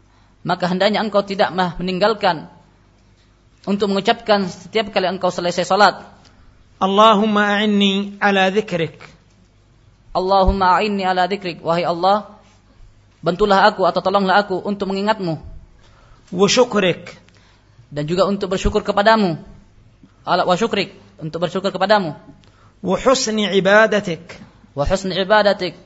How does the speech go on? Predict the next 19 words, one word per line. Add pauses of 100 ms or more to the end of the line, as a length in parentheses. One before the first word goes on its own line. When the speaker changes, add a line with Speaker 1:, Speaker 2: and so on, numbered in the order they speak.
Speaker 1:
yaitu (320)
untuk
engkau
menangku,
memperbaiki
aga-,
ibadahku. (1300)
Speaker 2:
فهذا
ذكر
عظيم (400)
علمه (100)
نبينا
لمعاذ
بن (100)
جبل، (600)
وهو
تعليم (400)
للأمة (240)
أجمعين.